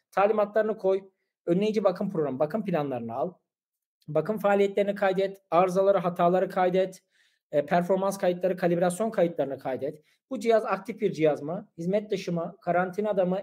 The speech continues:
emekliye ayrılmış, yani işi bitmiş bir cihaz mı? Bunların sınıflandırmasını yap eğer tutuyorsan, atmadıysan. Bu kayıtları da kayıtların kontrolüne göre de aynı şekilde belli sürelerde, yasal sürelerin istediği süre veya daha uzun sürelerde tut diyor.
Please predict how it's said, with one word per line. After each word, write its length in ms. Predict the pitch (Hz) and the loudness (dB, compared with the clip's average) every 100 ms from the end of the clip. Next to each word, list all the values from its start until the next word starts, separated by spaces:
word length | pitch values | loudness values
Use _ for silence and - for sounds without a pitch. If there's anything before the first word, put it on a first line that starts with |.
| - | 0
emekliye 400 | 170 175 208 202 | 0 0 0 2
ayrılmış, 480 | 180 143 127 123 175 | 2 0 -6 -8 0
yani 260 | 175 175 | 0 -2
işi 180 | 175 185 | -10 -10
bitmiş 480 | 180 - 202 - _ _ - | -8 -6 -8 -8 _ _ -4
bir 140 | 160 | -4
cihaz 260 | 143 139 143 | 2 0 2
mı? 120 | 175 | -2
Bunların 200 | 180 196 | -2 -2
sınıflandırmasını 800 | 202 175 175 170 170 165 156 170 | -2 -6 -4 -4 -2 -4 -4 -4
yap 160 | 139 127 | -4 -4
eğer 220 | 120 117 | -6 -8
tutuyorsan, 380 | - 139 117 127 | -10 -10 -8 -12
atmadıysan. 680 | 127 127 110 104 139 180 - _ _ | -10 -12 -12 -14 -12 -12 -14 _ _
Bu 80 | - | -2
kayıtları 480 | 196 151 147 127 127 | 2 2 0 -2 4
da 220 | 190 - - - | 2 2 -12 2
kayıtların 480 | 202 196 170 175 | 2 4 2 2
kontrolüne 500 | 175 165 160 160 151 | 0 -4 -2 0 0
göre 240 | 127 120 139 | -2 -4 -2
de 80 | 165 | -2
aynı 180 | 156 | -4
şekilde 440 | 151 131 - 139 156 | -4 -10 -6 -4 0
belli 220 | 151 170 | 0 0
sürelerde, 460 | - 139 113 110 117 | -2 -6 -6 -8 -6
yasal 280 | 135 160 | -2 -2
sürelerin 340 | 151 147 135 135 | -2 -4 -4 -4
istediği 340 | 135 135 151 | -8 -8 -6
süre 260 | 151 - 135 | -6 -6 0
veya 240 | 143 143 | 0 2
daha 180 | 151 151 | 4 2
uzun 160 | 139 123 | 0 -6
sürelerde 720 | - 117 113 113 180 214 - _ _ - | -10 -8 -8 4 6 6 -4 _ _ -4
tut 300 | 208 202 - | -4 -2 2
diyor. 300 | 151 139 | 4 4